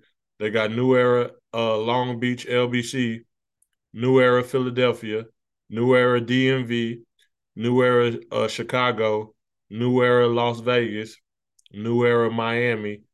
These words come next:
New Era Dallas, and New Era Baltimore, New Era Atlanta,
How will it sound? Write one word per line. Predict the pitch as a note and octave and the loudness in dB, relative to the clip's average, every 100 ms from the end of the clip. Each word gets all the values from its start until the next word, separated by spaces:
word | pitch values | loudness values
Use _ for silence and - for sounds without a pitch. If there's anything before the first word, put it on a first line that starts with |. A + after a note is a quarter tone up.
| _ _ | _ _
New | - A2+ A#2+ | -8 -2 2
Era | A#2+ A#2 A2+ | 4 2 2
Dallas, | A2+ A2+ G2+ F#2 - _ _ _ _ _ | 0 0 -2 -6 -14 _ _ _ _ _
and | G#2 | -8
New | G#2+ A#2 A#2 | -2 2 2
Era | A2+ | 2
Baltimore, | G#2 A2+ A2 - G#2 G2 G2 G2 _ _ _ _ | 0 0 -2 -4 -8 -6 -8 -10 _ _ _ _
New | G#2+ A#2 A#2 | -4 2 4
Era | A#2+ A#2 A#2 | 4 2 -2
Atlanta, | A#2+ A2+ A#2+ B2 A2+ G#2 G2+ | -6 -4 -2 -2 -4 -6 -8